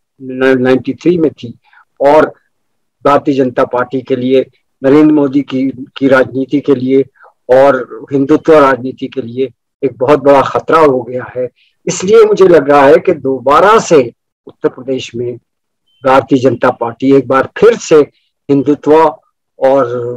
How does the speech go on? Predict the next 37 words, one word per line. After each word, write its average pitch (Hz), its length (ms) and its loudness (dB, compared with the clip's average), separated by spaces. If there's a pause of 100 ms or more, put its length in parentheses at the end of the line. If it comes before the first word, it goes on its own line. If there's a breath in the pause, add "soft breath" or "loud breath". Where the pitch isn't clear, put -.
(680)
मुसलमान 135 640 0
की 123 160 -14
घृणा 131 360 -4
की 127 160 -6
जो 123 220 -6
राजनीति 127 480 -6
रही 127 320 4
है, 120 180 4 (400 soft breath)
उन-, 135 280 2
उसके 127 240 0
खिलाफ 131 440 0 (260)
खा-, 135 420 -4
हिंदू 143 240 -6
मुसलमान 131 460 0 (480 loud breath)
जात 415 600 2
की 190 120 -8
खाई 151 360 0
को 180 220 -8
पाटने 131 520 -4
के 139 160 -2
लिए 131 300 -12 (340)
वो 135 120 -10
धर्म 156 380 0
की 156 260 -6 (520)
का, 135 220 0
का, 123 220 -8 (420)
हिंदू 151 280 -4
मुसलमान 135 500 0
की 127 160 -8
खाई 131 280 -2
पैदा 117 340 -14
करने - 280 -20
की 131 140 -20
कोशिश 131 400 -8
कर 139 160 -2
रहे 147 240 4
हैं। 180 80 4